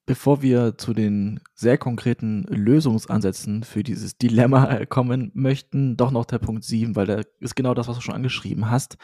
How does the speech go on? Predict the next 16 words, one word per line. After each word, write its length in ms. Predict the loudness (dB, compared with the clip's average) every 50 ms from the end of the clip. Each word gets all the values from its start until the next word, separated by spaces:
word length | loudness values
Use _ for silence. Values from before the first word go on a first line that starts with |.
| -20 -20 -20 -20 -8 -4
und 160 | -2 -2 0
eigentlich 220 | 0 0 0 0
das 260 | 0 -2 -2 -4 -6 -18 _ _ _ _ _ _ _ _ -6
Sinnbildliche 1120 | -6 -2 2 4 4 4 4 2 0 0 0 2 0 0 -2 -4 -6 -4 -2 -2 -2 -2 -2
für 500 | -6 -10 -10 -6 -2 -2 0 0 0 -2
die 140 | -4 -4
neue 180 | -2 -2 0 0
Arbeitswelt. 640 | 0 -2 -2 -4 -6 -6 -6 -4 -4 -4 -6 -10 -16 _ _ _ _ _ _ _ _
Flexibilität 1000 | _ 0 0 0 0 0 -2 -2 -2 -4 -6 -6 -2 0 0 0 0 -4 -10 -20 _ _ _ _ -10 -6
oder 260 | -4 -4 -4 -2 0
Work-Life-Balance, 800 | 2 2 2 0 -2 -4 -6 -6 -6 _ -8 -6 -6 -6 -4 0
Work-Life-Blending. 720 | 0 0 0 0 0 0 0 0 0 0 0 -2 -4 -2
Das 160 | 0 0 0 0
ist 100 | -2 -2
der 80 | -2
Punkt, 360 | -2 -2 -2 -2 -2 -2 -4